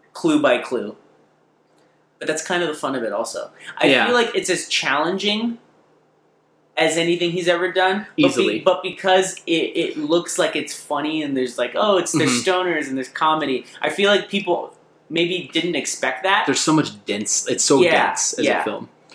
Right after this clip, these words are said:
Speaker 1: Yeah.
Speaker 2: There's so
Speaker 1: It's
Speaker 2: many questions, and none of them are ever
Speaker 1: Not
Speaker 2: answered.
Speaker 1: really.
Speaker 2: Never.
Speaker 1: Not really,
Speaker 2: Like,
Speaker 1: no.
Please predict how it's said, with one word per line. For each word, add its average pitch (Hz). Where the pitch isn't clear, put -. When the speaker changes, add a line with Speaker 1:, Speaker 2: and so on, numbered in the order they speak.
Speaker 1:
Yeah. 113
Speaker 2:
There's -
so 185
Speaker 1:
It's -
Speaker 2:
many 156
questions, 131
and 143
none 208
of 202
them 131
are -
ever 131
Speaker 1:
Not 208
Speaker 2:
answered. 165
Speaker 1:
really. 170
Speaker 2:
Never. 123
Speaker 1:
Not 190
really, 135
Speaker 2:
Like, 135
Speaker 1:
no. 139